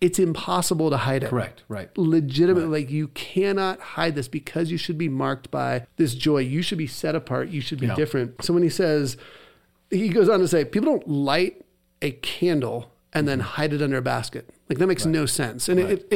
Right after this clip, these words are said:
Speaker 1: it echoes this, yeah, if salt loses its saltiness.
Speaker 2: Right,
Speaker 1: Like,
Speaker 2: right.
Speaker 1: what good, it, why would you light
Speaker 2: Mm-hmm.
Speaker 1: a candle and then cover it with something that's basically gonna put it out? That's not the purpose of lighting something.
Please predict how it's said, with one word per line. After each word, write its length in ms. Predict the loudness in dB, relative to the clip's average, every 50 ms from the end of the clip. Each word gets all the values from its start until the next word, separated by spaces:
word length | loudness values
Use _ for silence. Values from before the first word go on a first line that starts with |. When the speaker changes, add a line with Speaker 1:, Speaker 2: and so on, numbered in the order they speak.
| 0
Speaker 1:
it 80 | 0 -2
echoes 440 | -4 -4 0 0 0 0 2 0 0
this, 320 | -2 -2 -2 -2 -2 -4 -6 _ _ _ _ _
yeah, 140 | -4 -2 -2
if 80 | -2 -2
salt 260 | -2 -2 -2 0 2
loses 320 | 0 0 2 0 -2 -2
its 160 | -2 -4 -2
saltiness. 600 | 0 0 0 0 0 -2 -2 -2 -4 -6 -6 -4
Speaker 2:
Right, 200 | -4 -6 -6 -8 -12 -16 -20 _ _ _ _
Speaker 1:
Like, 140 | -4 -4 -4
Speaker 2:
right. 80 | -4 -14 -20 _ -12
Speaker 1:
what 360 | -8 -6 -2 -2 -2 -2 0
good, 140 | 0 0 0
it, 100 | 0 -4 -10 _ _ -20 -12 _
why 340 | -4 -2 0 0 2 2 0
would 260 | 0 0 -2 -2 -2
you 160 | 0 0 0
light 320 | 0 0 0 0 0 0 0
Speaker 2:
Mm-hmm. 60 | 0
Speaker 1:
a 40 | -2
candle 560 | -2 -4 -2 -2 0 -2 -2 -2 -4 -6 -8 -12 -20 _ _ _ _ _ _ _ _ _ _
and 120 | 0 0
then 240 | 2 0 0 -2 -6 -10 _
cover 380 | -14 -14 -8 -4 -2 0 0 0
it 140 | -2 -2 -6
with 100 | -8 -6
something 240 | -4 -4 -4 -4 -4
that's 140 | -6 -6 -8
basically 640 | -10 _ _ _ -2 -2 0 0 -2 -2 -2 -2 -2
gonna 180 | 0 -2 -2
put 200 | -4 -4 -4 -4
it 100 | -2 0
out? 160 | 0 -2 -2 -4
That's 180 | -6 -6 -4
not 140 | -4 -4 -4
the 80 | -4 -8
purpose 460 | -8 -8 -6 -6 -4 -4 -4 -4 -4
of 100 | -4 -2
lighting 320 | -2 -2 -2 -2 -4 -6
something. 380 | -8 -8 -10 -10 -10 -12 -12